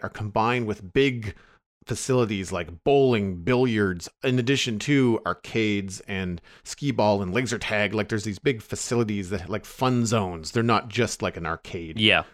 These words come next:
Speaker 1: Um,
Speaker 2: Yeah.
Speaker 1: I can, I can say anecdotally in Canada, especially in, in, um, Halifax anyway, not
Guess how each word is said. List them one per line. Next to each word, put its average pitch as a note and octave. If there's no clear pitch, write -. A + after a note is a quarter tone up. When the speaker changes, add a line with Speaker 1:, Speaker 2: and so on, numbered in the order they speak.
Speaker 1:
Um, F2+
Speaker 2:
Yeah. G#2
Speaker 1:
I C3
can, E3+
I C3+
can F3
say D3
anecdotally B2+
in F#2+
Canada, B2
especially G2+
in, F#2+
in, F#2
um, F2
Halifax G#2
anyway, F2
not D#3+